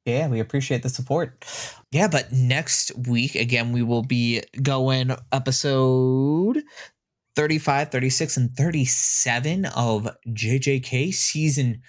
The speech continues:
two. And, uh, we'll see how much we can emotionally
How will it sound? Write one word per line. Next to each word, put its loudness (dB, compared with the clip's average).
two. 4
And, 2
uh, 6
we'll 2
see 2
how 4
much -2
we 0
can 2
emotionally 2